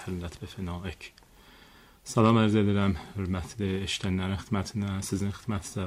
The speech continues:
və dəyərli qonaqlarımızın xidmətinə və əyyam əzayı Əbu Abdullah Hüseyn əleyhissalam və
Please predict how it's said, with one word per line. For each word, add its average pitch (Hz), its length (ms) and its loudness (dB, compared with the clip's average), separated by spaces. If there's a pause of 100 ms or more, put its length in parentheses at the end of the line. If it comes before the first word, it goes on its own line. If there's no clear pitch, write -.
və 87 80 -4 (720)
dəyərli 98 640 2 (320)
qonaqlarımızın 98 720 -2
xidmətinə 101 480 -2 (1200)
və 98 180 2 (720)
əyyam 110 480 6
əzayı 101 640 2 (240)
Əbu 95 220 0
Abdullah 92 420 -2
Hüseyn 104 400 2
əleyhissalam 90 640 -4
və 85 160 -4